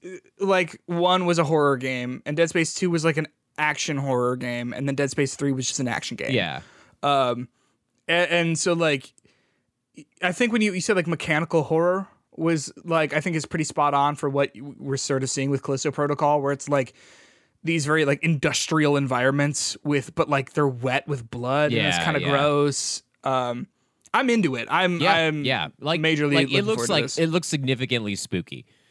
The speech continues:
Speaker 1: Yes, yes. Um, and the main character, I'm forgetting his name, uh, voice of Tommy in
Speaker 2: Aiden.
Speaker 1: The Last of Us, and
Speaker 2: Aiden,
Speaker 1: all sorts of
Speaker 2: uh,
Speaker 1: other characters.
Speaker 2: Mark, uh,
Speaker 1: You know, keep going, and maybe you'll
Speaker 2: Frank
Speaker 1: hit one of 'em. I feel like it's, uh,
Speaker 2: Cade.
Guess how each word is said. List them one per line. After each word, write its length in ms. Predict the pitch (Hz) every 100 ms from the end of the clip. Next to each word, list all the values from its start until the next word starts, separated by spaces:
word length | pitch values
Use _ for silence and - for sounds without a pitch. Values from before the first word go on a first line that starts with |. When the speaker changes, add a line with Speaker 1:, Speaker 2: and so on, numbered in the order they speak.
| _ _ _ _ _ _ _
Speaker 1:
Yes, 440 | 180 - - - - _
yes. 460 | - 151 - - - _ _ _ _ _ _
Um, 500 | 147 143 135 127 113 _ _ _ -
and 280 | 240 233
the 120 | 190 -
main 140 | 190 208
character, 540 | 233 240 170 160 160
I'm 140 | 156
forgetting 280 | 156 170 180
his 140 | 170 139
name, 360 | 135 135 143 -
uh, 320 | 135 131 135
voice 260 | 147 160 151
of 80 |
Tommy 440 | - 156 175 131 117
in 100 | 87
Speaker 2:
Aiden. 40 |
Speaker 1:
The 60 | 131
Last 280 | 123 127 135
of 80 |
Us, 360 | 135 151 - - 143
and 380 | 139 135 131 131
Speaker 2:
Aiden, 340 | 101 92 82
Speaker 1:
all 140 | 147
sorts 220 | 80 80 78
of 60 |
Speaker 2:
uh, 40 | 127
Speaker 1:
other 120 | 131
characters. 600 | - 98 95 92 - - - - 76
Speaker 2:
Mark, 20 |
uh, 500 | 78 78 78 73 76 - _ _ _ _ _ _ _ _ 147
Speaker 1:
You 160 | 151 139
know, 360 | 139 135 131 - - - - _ _ _ _ _ 226
keep 200 | - 220
going, 280 | 180 160 151
and 80 | 147
maybe 220 | 143 147
you'll 120 | 139
Speaker 2:
Frank 180 | 180 -
Speaker 1:
hit 420 | 160 143 - 139
one 200 | 151 175
of 140 | 170
'em. 180 | 175 175
I 60 | 156
feel 200 | - 220
like 180 | 202 185
it's, 240 | 175 - -
uh, 40 |
Speaker 2:
Cade. 500 | 156 151 135 98